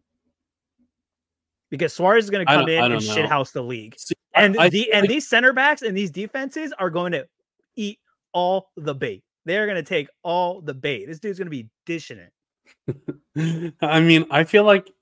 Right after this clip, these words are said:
Speaker 2: he's gonna be, i-, if you wanted the shit house for penalties, Brazil is a better place to do that than America.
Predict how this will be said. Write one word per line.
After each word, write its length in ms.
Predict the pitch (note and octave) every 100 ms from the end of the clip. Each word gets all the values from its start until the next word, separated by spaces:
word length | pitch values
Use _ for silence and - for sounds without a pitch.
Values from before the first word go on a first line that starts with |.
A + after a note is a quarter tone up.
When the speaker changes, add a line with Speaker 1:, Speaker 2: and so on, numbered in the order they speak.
| _
Speaker 2:
he's 260 | A#2 D3 C#3+
gonna 200 | D#3+ C#3+
be, 400 | C3+ B2+ A2+ - _ _ _ _ -
i-, 40 |
if 240 | D3 D#3+ D3
you 100 | E3
wanted 200 | E3+ G3
the 80 | F3+
shit 240 | - E3
house 220 | C#3+ D3+
for 120 | C#3+ B2
penalties, 500 | A#2 A#2 C#3+ C#3 A#2
Brazil 360 | A#2 A2 A2+
is 80 | A2
a 40 |
better 220 | G#2+ A2 G#2
place 260 | G#2+ G2+
to 20 | -
do 120 | A#2
that 160 | A2 G2+
than 200 | G#2+ G2
America. 540 | G2+ G2+ G#2+ C3 C#3+